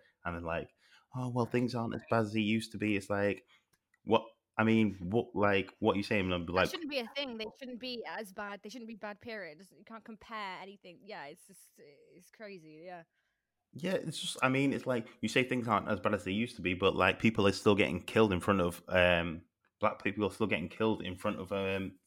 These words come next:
Speaker 1: that loads of different, loads of people, like, in the streets.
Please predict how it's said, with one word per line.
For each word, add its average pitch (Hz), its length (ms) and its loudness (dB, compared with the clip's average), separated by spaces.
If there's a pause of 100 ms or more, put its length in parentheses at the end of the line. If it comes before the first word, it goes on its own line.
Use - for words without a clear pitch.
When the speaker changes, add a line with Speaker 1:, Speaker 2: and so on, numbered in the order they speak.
(140)
Speaker 1:
that 98 140 0 (160)
loads 104 300 4
of 98 60 -4
different, - 280 -8
loads 107 260 2
of 101 40 -12
people, 113 460 -4 (720)
like, 104 240 0
in 110 140 4
the 101 80 0
streets. 110 400 0